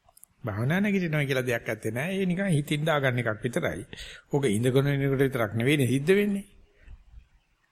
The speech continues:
යනකොට, එනකොට, කනකොට මොන නිසා භාවනාව කියන එක නතර කරන්න පුළුවන් ගන්න නෙවෙයි. අපි හිතුවට. අපි මේ හිතාගෙන ඉන්නවා මේ බුදුහාමුදුරු ඉඳගෙන ඉන්න වගේ ඉඳගෙන ඉන්නකොට විතරයි භාවනාව තියෙන්නේ කියලා.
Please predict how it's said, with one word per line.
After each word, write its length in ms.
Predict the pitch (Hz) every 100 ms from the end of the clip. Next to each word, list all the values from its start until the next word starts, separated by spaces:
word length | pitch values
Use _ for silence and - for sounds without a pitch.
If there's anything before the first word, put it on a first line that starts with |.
| _ _ _ - - 120
යනකොට, 440 | 110 120 123 -
එනකොට, 420 | 123 113 110 113
කනකොට 420 | 143 135 127 135 131
මොන 160 | 123
නිසා 240 | 160 147 175
භාවනාව 540 | 143 131 156 175 180
කියන 200 | 180 190
එක 100 | 190
නතර 300 | 190 151 151
කරන්න 260 | 165 185 202
පුළුවන් 200 | 220 240
ගන්න 160 | 247 240
නෙවෙයි. 260 | 247 - - _ -
අපි 260 | 117 -
හිතුවට. 380 | 151 160 127 73 - _ _ - _ _ - -
අපි 240 | 101 107 170
මේ 160 | 175
හිතාගෙන 320 | 151 156 135
ඉන්නවා 200 | 123 135
මේ 200 | 165 156 147
බුදුහාමුදුරු 560 | 131 127 147 131 139
ඉඳගෙන 280 | 127 127 135
ඉන්න 100 | 127
වගේ 160 | 139 160
ඉඳගෙන 260 | 135 143
ඉන්නකොට 280 | 147 147 151
විතරයි 300 | 143 151 156
භාවනාව 440 | 135 131 135 139 127
තියෙන්නේ 300 | 131 110 104
කියලා. 280 | 104 110